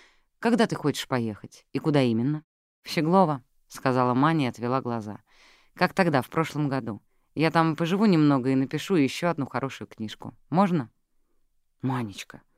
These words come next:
ты ни у кого не обязана отпрашиваться». «Даже у вас?» уточнила писательница и засмеялась. Анна тоже засмеялась. «Я и не знала, что тебе там так понравилось», заметила она.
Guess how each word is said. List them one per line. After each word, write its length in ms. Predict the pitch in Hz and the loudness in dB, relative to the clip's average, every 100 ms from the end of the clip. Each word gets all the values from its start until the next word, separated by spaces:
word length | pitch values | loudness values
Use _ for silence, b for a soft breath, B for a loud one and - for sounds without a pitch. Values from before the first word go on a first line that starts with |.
| _ _ _ _ | _ _ _ _
ты 140 | - 131 | -2 2
ни 120 | 139 | 2
у 60 | |
кого 300 | 135 139 120 | 2 2 2
не 140 | 123 160 | 0 0
обязана 420 | 156 139 127 165 | 2 0 0 -2
отпрашиваться». 720 | - 180 131 - - - - _ _ _ _ _ _ - | 0 -2 -2 -4 -18 -20 -20 _ _ _ _ _ _ -8
«Даже 280 | 117 127 123 | -4 -2 0
у 40 | |
вас?» 360 | 123 180 - _ _ _ _ | -2 -4 -6 _ _ _ _
уточнила 520 | - 123 123 135 120 117 | -8 -4 -4 -2 -4 -4
писательница 680 | 117 - 147 147 120 - | -6 -6 -4 -2 -2 -4
и 20 | |
засмеялась. 720 | 113 107 131 120 104 101 - _ _ _ _ _ _ - | -6 -6 -4 -4 -6 -10 -16 _ _ _ _ _ _ -2
Анна 300 | 165 202 170 | 2 2 2
тоже 300 | 131 113 113 | -2 -4 -6
засмеялась. 720 | 104 - 110 104 98 101 _ _ _ _ _ _ _ _ | -10 -10 -10 -10 -14 -20 _ _ _ _ _ _ _ _
«Я 240 | - 113 135 | -8 -2 2
и 60 | |
не 120 | 135 131 | 2 2
знала, 320 | 123 131 170 | 2 0 0
что 160 | - | -4
тебе 240 | 190 175 190 | -6 -2 0
там 160 | 180 | 0
так 160 | 175 170 | -2 -2
понравилось», 720 | 180 180 135 98 98 - - - | -2 0 -2 -6 -16 -20 -20 -10
заметила 520 | 120 120 107 - 110 | -4 -4 -4 -8 -8
она. 220 | 104 95 | -8 -10